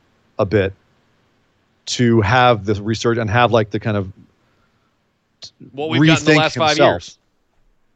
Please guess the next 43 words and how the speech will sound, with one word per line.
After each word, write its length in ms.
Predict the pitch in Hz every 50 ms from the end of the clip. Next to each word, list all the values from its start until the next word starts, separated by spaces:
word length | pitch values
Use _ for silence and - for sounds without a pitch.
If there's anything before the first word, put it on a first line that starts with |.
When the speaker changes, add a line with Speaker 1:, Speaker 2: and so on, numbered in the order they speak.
| _ _
Speaker 1:
Right. 360 | - 123 139 139 117 98 90 - _ _ _ _ _ _ _ _ _ _ _
Which 440 | - 135 143 131 - - - - _ _ _ _
has 260 | - - 175 180 143
been 280 | 123 127 175 165 156 143
varying 520 | 110 110 143 175 185 196 196 185 170 151 131
dividends. 720 | 101 139 180 196 214 147 113 92 95 107 135 165 156 101 92
Speaker 2:
Yeah. 140 | 87 85 - _ _ _ _ _ _ _ _ _ _ _ _ _ _ _ _ _ -
Speaker 1:
But 260 | 135 131 127 127 - _ -
Speaker 2:
I 160 | 170 180 170
do 200 | 147 147 202 240
Speaker 1:
you 40 | 233
Speaker 2:
think 120 | 151 135
Speaker 1:
know, 80 | 135 131
Speaker 2:
he 20 | 143 139
should 0 | 147 156
Speaker 1:
everyone's 220 | 160 151 160 151
Speaker 2:
have 220 | 156 156 151 139
retired 520 | 135 143 123 - 135 151 151 151 151 147 135
and 120 | 123 117
stayed 340 | - - - 175 175 175 160
retired 680 | 147 139 131 113 117 123 120 120 120 120 117 117 110 - _ _
after 320 | 127 135 131 - - 131 117
the 100 | 107 107
Roman 400 | 101 104 117 135 156 160 143 139
Speaker 1:
After 280 | 139 139 - - 143
Speaker 2:
match, 80 | 135 131
Speaker 1:
Roman 300 | 135 131 127 127 120 117
Speaker 2:
when 140 | 120 127 127
he 60 | 127 117
Speaker 1:
Reigns. 140 | 113 104 104
Speaker 2:
put 140 | 139 131
all 160 | 127 127 127 123
his 60 | 120
Speaker 1:
Yeah. 220 | 143 139 127 120 113
Speaker 2:
gear 100 | 151 143
in 100 | 123 113
the, 160 | 110 104 110 -
in 100 | 117 113
the 80 | 113 110
ring 260 | 113 117 117 113 113
with 120 | 110 101
the 60 | 98
spotlight. 640 | 98 - - 156 156 156 - 135 123 120 113 113 -